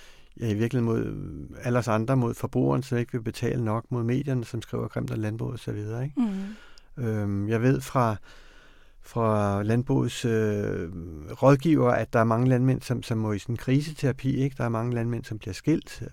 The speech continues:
Speaker 1: øhm, s-, som render ind i depressioner over det, de oplever.
Speaker 2: Er det, fordi det er et kald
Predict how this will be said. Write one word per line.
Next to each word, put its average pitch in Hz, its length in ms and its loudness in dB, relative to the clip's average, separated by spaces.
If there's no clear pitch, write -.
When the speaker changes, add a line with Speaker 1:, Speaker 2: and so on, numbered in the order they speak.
Speaker 1:
øhm, 110 440 -6
s-, - 180 -16
som 110 240 -4
render 107 240 0
ind 117 120 0
i 117 40 -4
depressioner 147 600 0
over 62 240 0
det, 117 120 -2
de 123 100 -2
oplever. 117 420 -6
Speaker 2:
Er 208 80 0
det, 196 120 0
fordi 220 260 0
det 202 80 2
er 196 60 4
et - 120 -6
kald 226 260 0